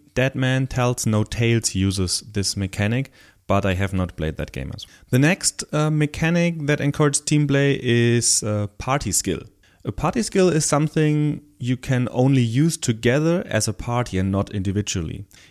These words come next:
It can be understood as a bonus for teamwork. An example can be found in Runebound Unbreakable Bonds. In that game, you have the ability to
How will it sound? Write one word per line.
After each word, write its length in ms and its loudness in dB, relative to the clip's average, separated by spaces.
It 120 -6
can 180 2
be 100 -2
understood 420 2
as 420 0
a 60 2
bonus 520 2
for 160 -4
teamwork. 600 -2
An 180 0
example 580 -2
can 220 -2
be 80 0
found 480 -2
in 600 0
Runebound 760 4
Unbreakable 600 -2
Bonds. 500 -2
In 140 2
that 200 2
game, 300 2
you 140 2
have 200 2
the 140 2
ability 560 4
to 440 4